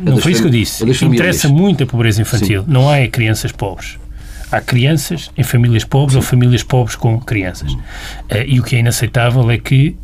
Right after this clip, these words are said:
Speaker 1: eh, uma família ter muitos filhos seja, eh, um fator que agrava, eh, a pobreza.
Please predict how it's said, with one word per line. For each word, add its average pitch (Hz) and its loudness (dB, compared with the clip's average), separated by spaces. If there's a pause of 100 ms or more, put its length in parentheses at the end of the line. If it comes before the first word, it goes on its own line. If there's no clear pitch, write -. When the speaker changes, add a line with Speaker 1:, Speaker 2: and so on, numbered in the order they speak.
Speaker 1:
eh, 113 -4
uma 135 4
família 123 2
ter - -4
muitos 113 2
filhos 120 -2
seja, 110 -4 (380)
eh, 117 -2
um 123 2
fator 104 0
que - -2
agrava, 101 0 (400)
eh, 104 -2
a 107 0
pobreza. 92 -4